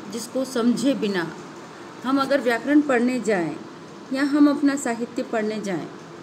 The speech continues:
या हिंदी क्या है वो पढ़ने जाएं, तो इसे जाने बिना हम नहीं समझ सकते। तो आज का हमारा अध्याय यही है, भाषा, बोली, लिपि और व्याकरण।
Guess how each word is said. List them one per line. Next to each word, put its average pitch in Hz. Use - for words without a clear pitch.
या 247
हिंदी 262
क्या -
है 254
वो 220
पढ़ने 202
जाएं, 165
तो 262
इसे 285
जाने 269
बिना 262
हम 240
नहीं 226
समझ 175
सकते। -
तो 220
आज 208
का 226
हमारा 202
अध्याय 196
यही 190
है, 220
भाषा, 226
बोली, 214
लिपि 220
और 226
व्याकरण। 175